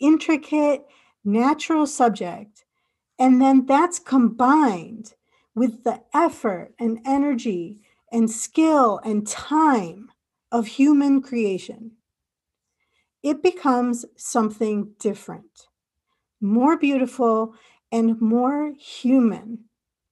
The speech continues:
A relationship forms between the illustrator and the observer,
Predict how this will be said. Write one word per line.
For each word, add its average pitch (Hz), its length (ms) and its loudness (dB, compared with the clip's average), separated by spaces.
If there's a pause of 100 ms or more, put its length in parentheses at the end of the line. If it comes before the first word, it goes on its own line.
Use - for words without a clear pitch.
(640)
A 254 140 0
relationship 262 920 0
forms 226 560 0
between 233 440 -2
the 214 140 -8
illustrator 269 1000 0
and 233 180 2
the 214 100 2
observer, 214 880 -2